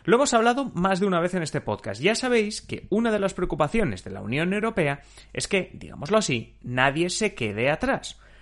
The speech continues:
Reducir las desigualdades entre los países de la Unión más ricos y los más pobres. Para luchar contra esta desigualdad existen los conocidos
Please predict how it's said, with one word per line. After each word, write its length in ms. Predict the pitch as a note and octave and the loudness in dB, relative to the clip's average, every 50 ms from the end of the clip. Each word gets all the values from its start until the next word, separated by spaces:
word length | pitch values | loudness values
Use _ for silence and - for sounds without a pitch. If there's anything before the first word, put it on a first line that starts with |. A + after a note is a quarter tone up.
| - - - | -20 -10 -6
Reducir 640 | - - G3+ A3 G#3+ A#3 A3+ - - D#3+ D#3+ - | -2 2 2 4 4 2 0 2 2 2 2 4
las 140 | G#3 G3 C#3 | 2 0 -2
desigualdades 680 | B2 A2 - B2 A2 G#2 G#2 A#2 D3 E3 C#3+ - - | -2 -4 -4 -4 -4 -4 0 2 4 4 2 2 -2
entre 180 | A2+ G#2+ G2+ G2+ | -6 -8 -8 -8
los 160 | G#2 G2 - | -10 -10 -12
países 360 | - G#2+ G#2 B2+ C3 D#3 C#3+ | -8 -6 -6 -4 -4 -4 -2
de 60 | D3 D3 | 0 0
la 80 | C#3 | 0
Unión 260 | C#3+ D#3+ F3 C3+ - - - - | 2 2 0 -2 -2 -6 -14 -16
más 160 | - - - | -12 -8 -2
ricos 440 | D3 G#3+ G3+ E3+ F3 G3 G#3 - - - - - - - - - | 0 0 2 2 0 0 0 -6 -14 -20 -20 -20 -20 -20 -8 -4
y 60 | A3 | 2
los 160 | A3+ A3 G3+ | 2 4 4
más 140 | F#3 D3 B2 | 4 2 2
pobres. 500 | - G#2 G2 G2 B2 F#3+ A3+ - - - - - - - - - - - - - - | 0 -4 -4 -4 -4 -4 -4 -6 -12 -18 -20 -20 -20 -20 -20 -20 -20 -20 -20 -20 -8
Para 200 | - G#2+ G#2 A2 | -6 -4 -2 0
luchar 300 | B2+ C3+ - - E3 D3+ | -2 0 4 4 2 4
contra 260 | - C#3 A#2+ - A#2 | 2 -2 -4 -4 -6
esta 240 | A#2 - - C3+ B2+ | -6 0 0 2 2
desigualdad 800 | B2+ C#3 C#3 - - F3 E3 D#3+ G3 A3 A#3 A3+ G3 E3 E3 - - - - - - | 2 -2 -2 -2 -2 -2 0 0 0 0 2 4 4 2 2 0 -6 -16 -20 -12 -4
existen 420 | - G3+ G3 - A3 F#3+ - A3+ A3 | -2 -2 0 0 -2 0 0 0 0
los 140 | A3 G#3+ | 0 0
conocidos 560 | - A#3 A3 G#3+ G3+ F#3 D#3+ E3+ F#3+ - - | -2 -2 -2 -2 -2 -2 -2 -4 -4 -6 -12